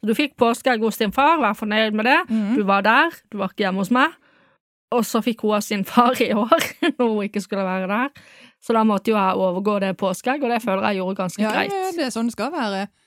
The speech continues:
Speaker 1: Ja.
Speaker 2: Eh, nå vil hun bare være hos deg påskene fremover.
Speaker 1: Ja,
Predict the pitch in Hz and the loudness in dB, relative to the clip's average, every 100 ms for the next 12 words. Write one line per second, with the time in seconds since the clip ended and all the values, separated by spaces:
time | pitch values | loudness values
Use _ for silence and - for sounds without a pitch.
0 | - 208 - - _ _ _ - 220 208 | -6 -6 -6 -18 _ _ _ -16 -14 -12
1 | 190 196 247 311 226 220 233 311 330 208 | -8 -4 0 2 4 4 4 2 2 0
2 | 247 226 220 - 208 214 190 220 170 170 | 0 0 -2 -2 -2 -2 -2 -2 -4 -8
3 | - 196 | -10 -4